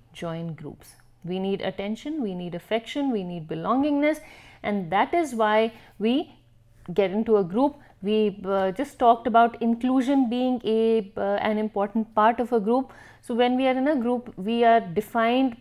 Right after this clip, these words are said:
partially by the characteristics of that group. Uh, you are a student at a, uh, well-known college. Everybody will think you're smart.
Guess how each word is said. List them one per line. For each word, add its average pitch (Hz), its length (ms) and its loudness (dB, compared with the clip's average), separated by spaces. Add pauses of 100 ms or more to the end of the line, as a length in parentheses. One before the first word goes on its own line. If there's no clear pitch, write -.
(160)
partially 294 760 4 (360)
by 202 640 2
the 226 220 -6
characteristics 214 880 -4
of 190 220 -2
that 185 220 -6
group. 175 220 -4 (720)
Uh, 196 460 2 (580)
you 254 200 4
are 269 240 8
a 247 240 0
student 247 580 -4
at 220 280 -4
a, 269 280 -4
uh, 208 720 -4
well-known 202 580 0
college. 302 420 4 (1080)
Everybody 240 420 2
will 202 140 0
think 202 240 -4
you're 202 120 -2
smart. - 400 -6